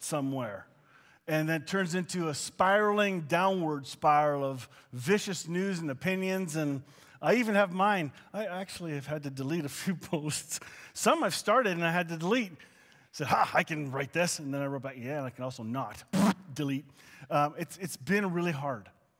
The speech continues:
But all those newspaper headlines, those news story headlines, have been distracting us from the true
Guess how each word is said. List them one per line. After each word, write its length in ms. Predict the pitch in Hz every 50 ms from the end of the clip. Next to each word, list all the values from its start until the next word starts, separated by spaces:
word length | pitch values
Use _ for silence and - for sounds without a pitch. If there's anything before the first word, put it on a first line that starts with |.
| _ _ _ _ _ -
But 140 | - 165 175
all 140 | 190 233 254
those 260 | 277 262 247 202 180
newspaper 720 | 208 226 240 202 - 226 220 208 208 202 196 190 185 180
headlines, 880 | 147 131 - 202 220 208 196 190 175 151 143 131 123 110 - - - - _
those 240 | - 165 160 151 147
news 220 | 165 190 214 214 190
story 280 | - - 208 202 185
headlines, 580 | 165 147 190 190 185 165 151 143 135 135 123 - - - - - - - - - - -
have 140 | - 175 156
been 160 | 165 185 180
distracting 760 | 165 160 - - - - 202 208 202 214 202 - 196 185 175
us 320 | 165 165 160 - - - 156 139
from 400 | - - - 196 185 180 180 165
the 60 | 156
true 680 | - - - - - 196 208 202 190 170 147 135 113